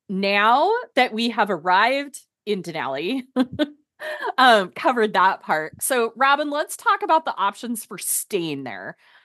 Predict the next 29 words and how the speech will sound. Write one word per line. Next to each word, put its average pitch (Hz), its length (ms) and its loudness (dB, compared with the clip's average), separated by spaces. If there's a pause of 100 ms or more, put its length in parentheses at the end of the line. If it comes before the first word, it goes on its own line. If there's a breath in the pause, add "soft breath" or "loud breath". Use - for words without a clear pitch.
So, 233 720 0 (240)
um, 156 400 2 (540)
there 170 200 -4
are 151 80 -6
camping 311 560 -2
options 269 800 -4
and 190 160 -2
there 180 160 0
are 170 140 0
hotel 202 640 -2
options. 151 760 -6 (460)
And 202 180 2
then 180 140 4
there 175 200 0
are 147 500 0 (380)
also, 202 440 4
I 175 80 2
mentioned 180 420 -4
vacation 175 500 -8
rentals, 254 480 -4
but - 180 0
they're 165 120 -4
further 220 460 0
away 160 280 -2
from 151 200 -14
the 147 100 -4
park. 143 400 -8
They're 151 140 -2
not 139 320 -4